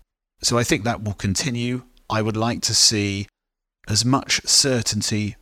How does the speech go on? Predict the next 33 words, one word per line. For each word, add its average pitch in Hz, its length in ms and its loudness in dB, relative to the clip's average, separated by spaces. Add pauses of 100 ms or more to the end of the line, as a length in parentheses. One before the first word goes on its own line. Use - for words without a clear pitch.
for - 180 -6
business 98 640 0 (420)
as 98 220 0
possible. - 580 -2 (220)
And 92 100 -2
so 95 160 0
I'd 98 140 0
like 101 240 0
to - 120 -2
see 98 420 0 (340)
deadlines 104 680 2
for 98 460 -2 (180)
the 101 80 -4
certain 95 320 0
advantages 104 680 0
that - 100 -6
we've 95 180 0
discussed 95 440 -2
to 98 60 -2
be 98 120 0
extended, 110 680 0 (280)
because 101 260 -2
I 101 120 -2
think 104 240 -2
it 78 60 -2
will 90 100 -2
take - 400 -4 (120)
even 101 300 0
more 107 240 2
time 90 400 -2 (380)
to - 120 -2
set - 300 2
up - 300 -6